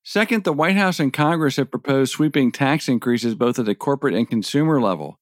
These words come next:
Capital gains tax increases are also being discussed, which may have an even bigger impact on the overall market than income taxes.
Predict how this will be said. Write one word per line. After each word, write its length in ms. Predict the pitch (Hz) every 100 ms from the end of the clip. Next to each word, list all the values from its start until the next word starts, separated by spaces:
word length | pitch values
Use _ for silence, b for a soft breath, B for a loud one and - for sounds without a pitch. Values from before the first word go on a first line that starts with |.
| _
Capital 320 | 185 190 151
gains 400 | 113 120 165 185
tax 340 | - 131 127 -
increases 480 | 123 139 135 147 160
are 140 | -
also 360 | 135 170 170 139
being 260 | 120 107
discussed, 640 | 98 - - 90 80 - -
which 220 | 135 -
may 240 | 143 175 190
have 280 | 160 143
an 100 | 123
even 240 | 131 131 113
bigger 280 | 147 180 147
impact 400 | 120 123 120 120
on 100 | 117
the 100 | 120
overall 380 | 123 123 113
market 440 | 110 113 135 120 107
than 160 | 117
income 280 | 131 156 147
taxes. 580 | 117 101 87 - -